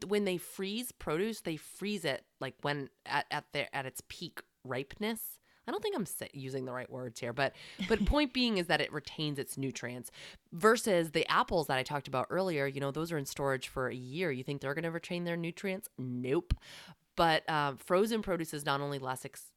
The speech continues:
Speaker 1: uh, less expensive, but it's actually can be more nutritious, um, than stuff that's been sitting around for months.
Speaker 2: Or stuff that's shipped in from Holland.
Speaker 1: Yes.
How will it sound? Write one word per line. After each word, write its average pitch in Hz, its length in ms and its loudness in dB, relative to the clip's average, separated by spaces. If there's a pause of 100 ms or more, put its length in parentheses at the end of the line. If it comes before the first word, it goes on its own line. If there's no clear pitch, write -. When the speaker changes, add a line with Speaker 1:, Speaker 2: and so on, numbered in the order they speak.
(160)
Speaker 1:
uh, 123 320 0
less 139 220 -4
expensive, 127 540 -6
but 135 120 -2
it's 120 100 -12
actually 139 360 -2
can 151 160 -8
be 135 260 -6
more 139 400 0
nutritious, 127 840 -4
um, 123 240 -4
than 123 140 -6
stuff 131 240 -4
that's 120 220 -10
been 113 180 -10
sitting - 240 -8
around 127 400 0
for - 160 -8
months. - 560 -4 (260)
Speaker 2:
Or 175 220 2
stuff 156 380 -4
that's 143 240 -2
shipped - 380 -4
in 143 260 0
from 143 420 -4 (120)
Holland. 151 600 -2
Speaker 1:
Yes. 160 460 0